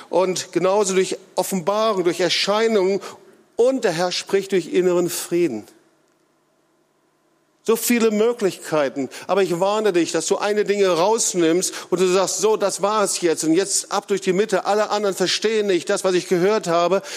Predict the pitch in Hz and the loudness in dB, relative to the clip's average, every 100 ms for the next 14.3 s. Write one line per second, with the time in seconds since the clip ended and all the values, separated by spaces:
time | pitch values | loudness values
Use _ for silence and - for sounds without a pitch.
0 | - - 170 - 226 214 196 - 220 233 | -8 -4 -2 2 2 4 2 0 -2 0
1 | 233 - 170 170 175 170 165 - 180 170 | -2 0 0 0 0 -2 -2 0 -2 0
2 | - 139 120 - 117 107 - - _ _ | 0 2 0 -2 -8 -10 -12 -16 _ _
3 | _ _ _ _ _ _ _ _ _ _ | _ _ _ _ _ _ _ _ _ _
4 | _ _ _ _ _ _ - 180 180 190 | _ _ _ _ _ _ -4 -2 0 0
5 | 175 165 175 170 151 156 208 190 160 156 | 0 0 0 0 -2 -2 0 0 0 -2
6 | - 196 214 196 151 180 170 170 160 - | -2 -2 -2 -2 0 0 2 0 -2 -2
7 | 160 185 175 151 - - - - - 147 | 0 2 0 -2 -4 -16 -18 -18 -6 -4
8 | - 214 233 214 156 170 165 170 165 - | 0 -2 -2 -2 0 0 2 2 0 -4
9 | - - 170 156 147 190 208 170 160 - | -6 -2 0 2 2 2 0 -2 0 -2
10 | 156 165 180 180 - - 143 165 160 160 | 0 0 0 0 -2 -2 0 0 0 -2
11 | - 156 147 160 151 113 - - _ _ | -2 0 2 2 -2 -6 -14 -20 _ _
12 | _ _ _ _ _ _ _ - - 220 | _ _ _ _ _ _ _ -18 -6 -4
13 | - 202 208 208 151 165 170 151 147 156 | -2 -2 -2 -6 -4 -2 0 0 2 2
14 | 170 165 | 2 0